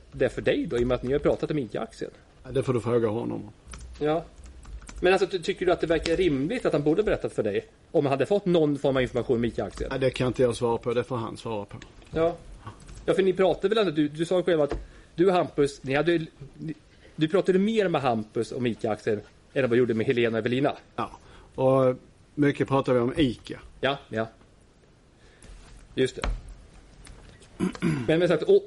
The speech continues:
Speaker 1: om Hampus hade fått, om, om vi leker med tanken att Hampus har fått information om ica-aktien, om till exempel ett budrykte från en helt annan person för, som inte är du,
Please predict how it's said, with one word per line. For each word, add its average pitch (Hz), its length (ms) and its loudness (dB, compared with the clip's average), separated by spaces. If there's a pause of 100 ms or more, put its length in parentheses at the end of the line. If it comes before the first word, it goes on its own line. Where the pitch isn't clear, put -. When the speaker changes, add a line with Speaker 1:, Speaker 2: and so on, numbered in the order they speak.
Speaker 1:
om 220 260 4
Hampus 151 440 0
hade 139 160 2
fått, 123 360 0
om, 156 100 0
om 175 80 2
vi 175 60 4
leker 180 240 -2
med 165 120 -2
tanken 143 560 -4 (280)
att 127 140 -8
Hampus 127 320 0
har 123 60 2
fått - 300 -2
information 123 540 0
om 117 60 2
ica-aktien, 107 640 -2 (400)
om 180 160 2
till 180 60 -2
exempel 135 300 0
ett 113 60 0
budrykte 113 300 0
från 143 140 2
en 127 60 0
helt 160 200 2
annan 151 160 2
person 98 320 -2
för, 139 200 -2
som 139 140 -2
inte 123 220 0
är 101 40 4
du, 87 140 -8